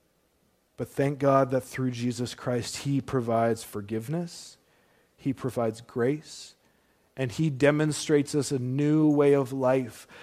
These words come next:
for those of us who f-, are forgiven, who are empowered by his Spirit, that we might reflect the true image of God demonstrated in Jesus,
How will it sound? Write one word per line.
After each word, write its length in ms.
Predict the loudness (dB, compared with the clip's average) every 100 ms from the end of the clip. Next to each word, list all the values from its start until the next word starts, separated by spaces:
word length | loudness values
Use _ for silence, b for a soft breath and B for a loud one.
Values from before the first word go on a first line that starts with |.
| B
for 120 | -2
those 360 | 4 8 8 6
of 100 | 4
us 300 | 2 0 -4
who 100 | -2
f-, 160 | -4 0
are 140 | 2 2
forgiven, 640 | 0 0 4 4 2 0
who 120 | 2
are 160 | 4 4
empowered 720 | 0 -2 4 8 8 6 2 B B
by 140 | 0 2
his 180 | 2 -2
Spirit, 640 | -4 0 4 6 4 2
that 160 | 0 2
we 320 | 2 4 4
might 340 | 4 2 2
reflect 640 | -2 -4 -2 4 4 2 -16 B B -6
the 120 | -6
true 380 | -2 4 6 6
image 360 | 4 0 0
of 140 | -2 2
God 360 | 4 6 6
demonstrated 760 | 2 -2 -2 -6 -2 0 0 -2
in 260 | -4 -8 -8
Jesus, 800 | -4 -4 -4 -10 -12 -14 -16